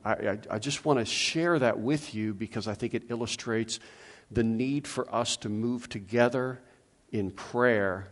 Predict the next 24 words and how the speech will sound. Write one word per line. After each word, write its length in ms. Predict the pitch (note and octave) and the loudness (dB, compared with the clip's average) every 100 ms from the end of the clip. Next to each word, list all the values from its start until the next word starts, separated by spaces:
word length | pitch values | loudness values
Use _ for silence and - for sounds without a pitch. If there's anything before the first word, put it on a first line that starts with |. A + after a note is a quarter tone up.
| - - - | -20 -20 -6
and 180 | A2 G#2 | -4 -2
just 160 | A#2 - - F#2+ | -6 -8 -16 -6
bathe 420 | A#2+ B2 C#3+ C3+ F#2+ | 2 4 6 4 -2
these 240 | G2+ G2 G#2 | -6 -4 -2
opportunities 1040 | F#2 - F#2 - G#2 F#2 F#2+ F#2+ - - - _ - - | -4 -4 -10 -6 -6 -4 -6 -6 -8 -12 -16 _ -20 -8
so 200 | C3 G#2+ | -4 -4
that 160 | G2+ | -4
the 80 | F#2+ | -4
Lord 500 | G2+ A#2+ A#2+ G2 F#2+ - - | -4 -2 -2 -2 -6 -16 -18
really 400 | C#3 A#2+ C#3+ A2+ - - - | -8 -4 -2 -2 -6 -16 -12
displays 720 | B2 - - A#2+ B2+ B2 A#2+ A#2+ | -4 -2 -2 0 2 4 2 -2
his 180 | A2 - | -6 -10
power 720 | - - G#2 G#2+ E2+ F2 - | -10 -6 -4 -2 -2 -4 -6
as, 200 | F#2 - | -10 -10
as 280 | A2+ G2 G#2 | -8 -8 -6
we 140 | G#2 | -6
go 220 | G2 F#2 | -4 -6
forth. 380 | - - F2+ - | -6 -10 -12 -10
That's 220 | A#2 C#3 | -10 -8
what 120 | B2+ | -6
we're 80 | A2+ | -6
praying 300 | - A2+ G2 | -6 -6 -6
for. 180 | F#2+ F2+ | -6 -10
God, 300 | - G#2 | -6 -6